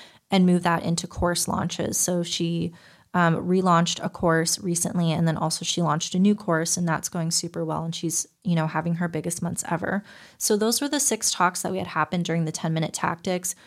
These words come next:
Two would happen at a time. People could choose which room they wanted to go to. Both the talks were recorded. And then after that, there was a ten minute window for everyone to record their own talk. So if they weren't a speaker, I still wanna hear their ten minute tactic. So they had space to record their ten minute tactic.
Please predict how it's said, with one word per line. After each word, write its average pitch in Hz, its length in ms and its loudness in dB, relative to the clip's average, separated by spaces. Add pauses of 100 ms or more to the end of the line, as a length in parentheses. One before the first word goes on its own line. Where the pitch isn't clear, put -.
(180)
Two 214 260 2
would 220 100 2
happen 190 400 2
at 185 160 -2
a - 40 -2
time. 175 360 -2
People 175 260 -4
could 180 160 -16
choose 170 300 -2
which 170 180 -4
room 170 140 2
they 160 100 0
wanted 156 240 0
to 185 140 -2
go 208 160 0
to. 202 360 0 (300)
Both 190 240 2
the 196 80 0
talks 180 340 0
were 180 100 -4
recorded. 170 640 -2 (340)
And 190 200 4
then 208 200 4
after 185 360 0
that, 165 260 4
there 185 100 0
was 170 260 2
a - 120 -4
ten 180 280 -2
minute 170 280 2
window 170 480 0
for 170 320 -2
everyone 170 340 -2
to - 160 -6
record 170 380 -4
their 156 200 0
own 175 200 -2
talk. - 340 -6
So 175 240 0
if 180 160 -4
they 180 140 -2
weren't 185 320 -2
a 202 60 -4
speaker, 220 540 -2 (460)
I 196 80 2
still 185 260 2
wanna 180 180 2
hear 175 200 0
their 170 160 2
ten 170 240 0
minute 165 180 2
tactic. 214 520 -2
So 185 160 2
they 175 100 2
had 180 220 0
space - 400 -2
to 175 100 -6
record 170 380 -4
their 180 100 0
ten 170 200 -2
minute 165 200 0
tactic. 156 540 -2